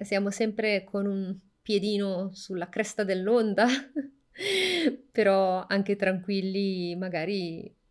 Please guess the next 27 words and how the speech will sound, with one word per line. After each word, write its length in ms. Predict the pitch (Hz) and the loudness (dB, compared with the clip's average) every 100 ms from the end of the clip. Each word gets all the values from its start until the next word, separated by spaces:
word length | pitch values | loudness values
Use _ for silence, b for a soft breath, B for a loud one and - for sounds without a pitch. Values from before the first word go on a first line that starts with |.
| _ _ _ | _ _ _
sulla 280 | - 175 165 | -10 -6 -6
spiaggia, 600 | - 208 165 147 - - _ _ _ _ 196 | 0 0 0 -6 -12 -14 _ _ _ _ -6
mm, 220 | 202 233 | -6 -8
di 140 | - 196 | -8 -6
quello 240 | 180 175 | -4 -4
che 140 | 180 165 | -4 -6
è 320 | 156 180 156 | -4 -4 -6
l'altra 480 | 170 170 180 175 170 | -6 -8 -8 -10 -10
parte 720 | - 165 180 - 196 175 165 | -10 -10 -10 -10 -8 -8 -8
più 760 | 165 175 175 202 185 165 160 160 | -12 -10 -4 -4 -4 -6 -10 -12
già 640 | 160 131 123 - - - 175 - _ _ | -10 -10 -8 -10 -12 -14 -16 -20 _ _
concreta. 560 | 180 170 190 165 170 | -14 -8 -8 -8 -10
Non 200 | 165 170 | -12 -12
so 220 | 165 - | -14 -12
se 440 | 175 - 180 175 175 _ _ - | -14 -12 -12 -10 -14 _ _ -10
l'esempio 920 | 185 175 214 175 170 160 156 160 180 b b _ | -8 -2 -2 -2 -4 -8 -8 -10 -14 b b _
rende 400 | 190 185 180 180 | -6 -4 -4 -4
bene 240 | 196 190 | -2 -2
l'idea, 460 | 202 196 254 247 180 | -2 0 4 6 4
perché 300 | 190 190 202 | 0 -4 -4
io 180 | 208 | -2
s-, 200 | 202 - _ _ _ _ | -4 -8 _ _ _ _
mm, 180 | 170 180 | -10 -10
sono 380 | 180 - 202 196 | -10 -8 -8 -8
co-, 140 | - - | -12 -10
cosciente 540 | 208 - 214 202 190 | -8 -4 -2 -2 -2
che 240 | 190 175 | -2 -4